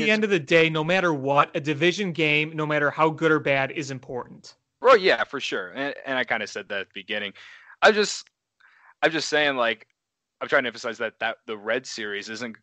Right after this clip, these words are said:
Speaker 2: and they're not gonna be easy, kinda like they have been, you know, in past years. Maybe they
Speaker 1: No,
Speaker 2: weren't
Speaker 1: they're
Speaker 2: so
Speaker 1: not the Reds of twenty sixteen that we
Speaker 2: <laughs>
Speaker 1: mercilessly
Speaker 2: Right.
Speaker 1: beat up.
Speaker 2: Oh, yeah. I wish they were, because <laughs> they were so fun to watch, 'cause you,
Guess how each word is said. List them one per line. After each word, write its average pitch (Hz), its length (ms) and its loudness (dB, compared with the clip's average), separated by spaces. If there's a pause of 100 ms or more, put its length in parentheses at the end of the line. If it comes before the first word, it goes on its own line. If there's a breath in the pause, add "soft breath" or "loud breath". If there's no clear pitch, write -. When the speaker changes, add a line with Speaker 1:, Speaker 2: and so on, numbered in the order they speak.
(280)
Speaker 2:
and 123 260 -6
they're 117 120 -6
not 113 240 -2
gonna 120 160 -6
be 104 280 -12
easy, 117 300 -6
kinda 110 260 -6
like 104 160 -6
they 101 120 -6
have 110 340 -2
been, 98 400 -6
you 110 140 -4
know, 98 160 -4
in 92 100 -8
past - 340 -6
years. 98 280 -10
Maybe 143 180 0
they 202 60 -2
Speaker 1:
No, 214 160 8
Speaker 2:
weren't 185 220 2
Speaker 1:
they're 196 120 2
Speaker 2:
so 196 40 2
Speaker 1:
not 208 200 4
the 214 100 -2
Reds 175 300 4
of 165 100 -4
twenty 170 280 -4
sixteen 160 540 -2
that 143 120 -4
we 143 160 -2
Speaker 2:
<laughs> 143 40 -10
Speaker 1:
mercilessly 135 480 6
Speaker 2:
Right. - 140 -2
Speaker 1:
beat 143 160 -8
up. 127 220 -4 (420)
Speaker 2:
Oh, 143 180 8
yeah. 113 280 6 (120)
I 165 120 6
wish 226 280 2
they 156 200 2
were, 117 220 -2
because 151 400 -6 (100)
<laughs> - 120 -12
they 185 120 6
were 165 200 0
so 175 600 0
fun 156 320 -2
to 151 120 -4
watch, 143 380 0
'cause 127 140 -10
you, 131 220 -8